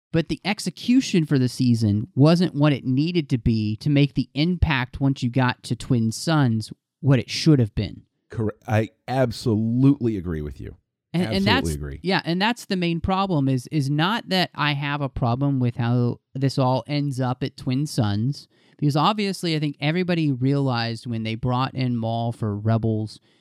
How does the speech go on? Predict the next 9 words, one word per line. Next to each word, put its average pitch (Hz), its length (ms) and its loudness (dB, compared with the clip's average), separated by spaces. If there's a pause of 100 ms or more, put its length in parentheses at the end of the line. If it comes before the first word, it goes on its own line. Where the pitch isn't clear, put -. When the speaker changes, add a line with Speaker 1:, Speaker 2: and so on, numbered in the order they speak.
(160)
Speaker 1:
okay, 104 240 -6
we're 113 220 -4
gonna 127 160 2
end 113 320 0
his 107 180 0
story. 73 480 -10 (760)
Uh, 92 360 -4 (100)
and, 107 400 -4 (100)
uh, 110 80 -2